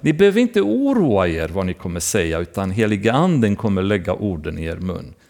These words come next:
Och det här är ett sånt här tillfälle då Josef står där, han tolkar drömmen och så bara, "Woo!" så rabblar han upp hela ekonomiska planen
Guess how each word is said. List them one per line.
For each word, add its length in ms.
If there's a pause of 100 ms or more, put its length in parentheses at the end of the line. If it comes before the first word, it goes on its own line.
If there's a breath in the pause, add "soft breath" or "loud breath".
(180 soft breath)
Och 80
det 120
här 180
är 60
ett 80
sånt 220
här 80
tillfälle 580
då 160
Josef 420
står 320
där, 300 (260 loud breath)
han 160
tolkar 360
drömmen 340
och 60
så 80
bara, 220
"Woo!" 680
så 200
rabblar 400
han 160
upp 180
hela 360
ekonomiska 640
planen 520